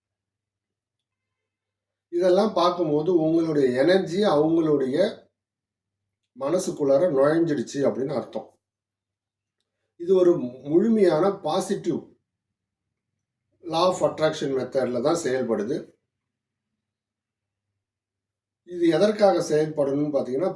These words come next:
பியூர் லவ்க்காகவும், உங்களுடைய ரெண்டு பேருக்குள்ள இருக்கிற பாண்டிங், அந்த ஒற்றுமை என்பது அதிகரிப்பதற்காகவும்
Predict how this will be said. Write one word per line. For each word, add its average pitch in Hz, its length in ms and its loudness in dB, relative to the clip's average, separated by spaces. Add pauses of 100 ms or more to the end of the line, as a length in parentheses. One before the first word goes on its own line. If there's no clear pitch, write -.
பியூர் 202 300 0 (100)
லவ்க்காகவும், 139 680 -2 (1500)
உங்களுடைய 175 360 4 (100)
ரெண்டு 190 260 2
பேருக்குள்ள 185 480 6 (120)
இருக்கிற 147 260 -4 (160)
பாண்டிங், 175 440 2 (1300)
அந்த 127 140 -8 (120)
ஒற்றுமை 180 380 0 (100)
என்பது 123 240 -2 (120)
அதிகரிப்பதற்காகவும் 139 1120 -2